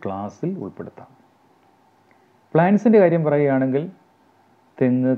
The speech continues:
കവുങ്ങ്, പന ഇങ്ങനെയുള്ള ചെടികളൊക്കെ ഒരേ ക്യാരക്ടേഴ്സ് കാണിക്കുന്നതാണ്. ഇവയെല്ലാം ഒരു ചെടിക്ക് പരിണാമം സംഭവിച്ചുണ്ടായതാണ്. അതുകൊണ്ട് നമുക്ക് ഈ മൂന്ന് ചെടികളെയും ഒരു ഗ്രൂപ്പിനകത്ത് ഉൾപ്പെടുത്താം.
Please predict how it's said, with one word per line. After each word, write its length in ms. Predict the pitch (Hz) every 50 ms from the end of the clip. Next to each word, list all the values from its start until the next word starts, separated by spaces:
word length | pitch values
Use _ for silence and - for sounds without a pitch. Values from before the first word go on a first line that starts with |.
| 127 -
കവുങ്ങ്, 360 | 113 110 113 117 117 117 120
പന 460 | 113 - 117 107 107 110 110 110 - - -
ഇങ്ങനെയുള്ള 400 | 180 190 185 175 165 160 160 151
ചെടികളൊക്കെ 680 | - 123 113 117 117 110 104 - - - 98 107 139 156 _ _ _ _ _ _ _ _ _ _ -
ഒരേ 280 | 120 123 135 151 175
ക്യാരക്ടേഴ്സ് 600 | 170 - 131 117 113 117 - 143 139 135 131 -
കാണിക്കുന്നതാണ്. 640 | 139 135 135 139 139 143 143 143 139 127 107 90 82 - _ _ _ _ -
ഇവയെല്ലാം 600 | 135 127 123 131 131 127 127 127 139 151 165 160 -
ഒരു 200 | 123 131 165 208
ചെടിക്ക് 360 | 202 - 139 131 127 117 135
പരിണാമം 400 | 123 123 113 117 117 123 123 127
സംഭവിച്ചുണ്ടായതാണ്. 960 | 123 131 117 117 120 123 120 - 123 120 120 120 123 123 123 123 127 120 - - - _ _ _ _ _ _ _ _ _ _ _ _ _ -
അതുകൊണ്ട് 340 | 110 123 123 127 120 123
നമുക്ക് 280 | 120 117 120 120 - 139
ഈ 100 | 139 151
മൂന്ന് 320 | 147 131 131 147 165 175
ചെടികളെയും 760 | 156 - 123 110 110 107 113 107 104 101 101 107 131 156 160 - _ _ 131
ഒരു 160 | 127 - 160
ഗ്രൂപ്പിനകത്ത് 760 | 127 101 107 104 110 107 - 101 95 92 90 - - - 180 - _ -
ഉൾപ്പെടുത്താം. 600 | 92 - - 90 87 - - - 101 92 82